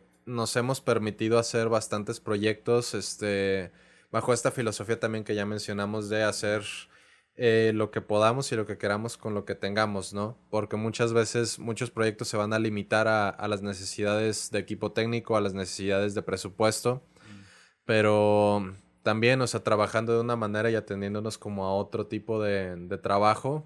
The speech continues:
Speaker 1: pues hemos logrado producir proyectos, eh, bastantes, eh, de muy bajo presupuesto, pero que a final de cuentas tienen una calidad interesante.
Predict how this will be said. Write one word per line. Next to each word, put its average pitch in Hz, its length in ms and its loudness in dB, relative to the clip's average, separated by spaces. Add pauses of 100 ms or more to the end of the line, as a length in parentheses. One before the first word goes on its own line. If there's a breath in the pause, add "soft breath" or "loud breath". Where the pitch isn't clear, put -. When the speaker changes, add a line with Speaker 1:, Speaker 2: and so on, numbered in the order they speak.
(100)
Speaker 1:
pues 104 200 -4
hemos 104 220 -4
logrado 101 580 0 (680 loud breath)
producir 120 580 2
proyectos, 117 840 0
eh, 101 320 -2
bastantes, 107 880 0 (140)
eh, 104 360 0
de 104 120 0
muy 107 180 -2
bajo 117 300 4
presupuesto, 113 720 -2
pero 104 300 0
que 101 100 0
a 98 60 4
final 104 320 -4
de 110 100 -2
cuentas 110 360 -6
tienen 104 200 -4
una 107 180 -4
calidad 95 500 0
interesante. 101 760 -2